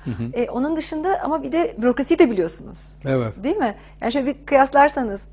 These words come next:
Speaker 2: siz kendiniz nerede daha rahat ettiniz ya da hepsinde aynı şevkle, aynı şeyle çalıştınız mı? E, bir kıyas yapacak olursanız bu görevleriniz arasında neler söylersiniz bize?
Speaker 1: Valla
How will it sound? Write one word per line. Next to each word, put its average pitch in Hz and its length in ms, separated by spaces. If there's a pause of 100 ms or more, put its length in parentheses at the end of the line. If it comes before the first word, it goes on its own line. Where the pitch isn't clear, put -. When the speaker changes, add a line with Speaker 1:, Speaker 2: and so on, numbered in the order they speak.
(140)
Speaker 2:
siz 349 300
kendiniz 294 380
nerede 254 300
daha 254 180
rahat 220 220
ettiniz 190 260
ya 202 100
da 208 40
hepsinde 233 520
aynı 220 400
şevkle, 214 380
aynı 202 280
şeyle 208 240
çalıştınız 220 560
mı? 196 180 (520)
E, 180 480 (120)
bir 240 80 (120)
kıyas 247 260
yapacak 233 260
olursanız 202 400
bu 190 80
görevleriniz 185 440
arasında 180 540 (520)
neler 214 240
söylersiniz 170 680
bize? 139 140
Speaker 1:
Valla 190 380